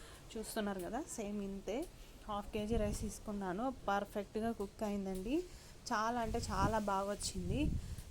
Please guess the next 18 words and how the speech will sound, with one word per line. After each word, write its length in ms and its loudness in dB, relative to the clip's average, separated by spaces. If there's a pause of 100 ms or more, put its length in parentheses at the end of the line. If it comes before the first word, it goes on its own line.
తర్వాత 720 4
మీ 140 4
దగ్గర 280 4
కొత్తిమీర, 600 2 (460)
కొంచెం 340 4
పుదీనా 480 4 (360)
ఉంటే 320 0 (260)
మళ్ళీ 260 0
పైన 340 0
వేసుకోండి. 800 -2
అలా 280 -2 (800)
ఇలా 140 2
వేసుకున్నాక 640 0
ఒకసారి 440 2
ఉప్పు, 420 6
కారాలని 640 4 (100)
చెక్ 220 0
చేసుకోండి. 640 4